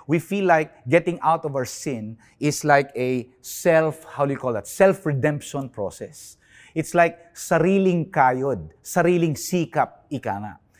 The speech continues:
It's almost like, you know, it's a matter of willpower to be able to break the different areas of sin in our lives. But how many of you have al-, already realized that especially in the area of sexual sin,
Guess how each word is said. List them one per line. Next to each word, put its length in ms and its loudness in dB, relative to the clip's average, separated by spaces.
It's 160 -4
almost 280 4
like, 240 2
you 100 4
know, 240 6
it's 160 2
a 80 0
matter 460 4
of 220 0
willpower 680 2
to 100 -6
be 100 2
able 180 0
to 100 -4
break 500 2
the 120 -4
different 420 2
areas 400 0
of 120 -8
sin 260 -6
in 100 -6
our 100 -6
lives. 460 -4
But 140 2
how 180 4
many 180 0
of 80 2
you 120 0
have 100 -2
al-, 300 0
already 420 4
realized 680 0
that 100 -2
especially 720 2
in 80 0
the 140 0
area 320 2
of 100 -6
sexual 440 -6
sin, 420 -8